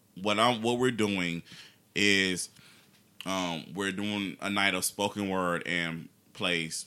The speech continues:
together. It's, it's simple. It's poetry and plays. It's self-explanatory. Um, she is, um, gonna be bringing in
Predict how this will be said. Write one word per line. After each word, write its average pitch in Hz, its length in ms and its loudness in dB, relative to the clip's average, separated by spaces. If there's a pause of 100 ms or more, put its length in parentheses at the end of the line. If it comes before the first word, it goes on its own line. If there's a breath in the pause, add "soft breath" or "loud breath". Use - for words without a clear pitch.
(120)
together. 78 440 -4
It's, 78 160 -10
it's - 160 -12
simple. - 380 -6
It's - 100 -10
poetry 80 320 -4
and 78 80 -8
plays. 69 300 -6
It's - 280 -10 (220)
self-explanatory. 80 720 -6 (380)
Um, 92 480 4 (120)
she 127 540 2
is, 98 560 2
um, 85 560 0 (400)
gonna 98 180 0
be 95 80 -4
bringing 98 360 0
in 92 400 0